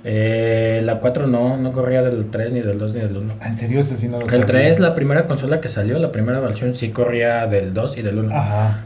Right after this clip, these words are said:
Speaker 1: Pero las
Speaker 2: Ya el
Speaker 1: siguientes
Speaker 2: cuatro
Speaker 1: versiones
Speaker 2: no.
Speaker 1: la quitaron. No, del PlayStation tres,
Speaker 2: Ah,
Speaker 1: la
Speaker 2: del
Speaker 1: segunda
Speaker 2: tres.
Speaker 1: versión que salió, quitaron esa, esa ventaja, por así decirlo, porque si era costoso, te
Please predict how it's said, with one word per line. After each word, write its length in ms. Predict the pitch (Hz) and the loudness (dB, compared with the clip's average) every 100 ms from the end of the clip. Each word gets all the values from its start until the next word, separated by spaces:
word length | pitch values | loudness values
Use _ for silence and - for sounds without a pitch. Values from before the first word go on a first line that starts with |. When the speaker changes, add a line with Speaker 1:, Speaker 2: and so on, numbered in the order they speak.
| - | -6
Speaker 1:
Pero 540 | 101 92 92 90 87 90 | -2 -2 -2 -4 -6 -6
las 140 | 95 | -2
Speaker 2:
Ya 60 | 120 | 0
el 60 | |
Speaker 1:
siguientes 80 | 110 | 2
Speaker 2:
cuatro 220 | 131 123 123 | 4 4 4
Speaker 1:
versiones 280 | 131 120 117 | 4 2 2
Speaker 2:
no. 80 | |
Speaker 1:
la 60 | 113 | 0
quitaron. 280 | 101 131 139 | 0 -2 0
No, 120 | 151 | 2
del 180 | 127 127 | 2 2
PlayStation 720 | 139 160 180 180 185 165 123 - | 2 2 2 4 6 6 2 -2
tres, 380 | - 147 233 - | 0 2 2 -2
Speaker 2:
Ah, 160 | 143 151 | 2 4
Speaker 1:
la 60 | 127 | 4
Speaker 2:
del 80 | |
Speaker 1:
segunda 300 | 120 139 143 | 6 4 6
Speaker 2:
tres. 120 | 151 135 | 4 2
Speaker 1:
versión 240 | 135 139 | 2 0
que 60 | 165 | 0
salió, 360 | 139 113 175 - - - - - - - - - - | 0 0 0 -2 -14 -20 -20 -20 -20 -20 -20 -18 -10
quitaron 420 | - 110 120 120 | -6 0 0 2
esa, 480 | 117 - 120 104 85 - - - - - - - - - - | -2 -2 0 0 -2 -8 -16 -20 -20 -20 -20 -20 -20 -20 -8
esa 140 | 131 | 0
ventaja, 480 | 123 101 - 147 123 | 2 2 -2 -6 -6
por 180 | - 107 | -6 -4
así 140 | 110 | -4
decirlo, 340 | 117 117 123 104 | -6 -6 -8 -6
porque 240 | 104 104 | -6 -6
si 120 | 101 | -6
era 180 | 117 135 | -4 -6
costoso, 580 | 110 92 - 117 117 117 - | -4 -6 -6 -14 -12 -16 -14
te 280 | 95 90 | -14 -14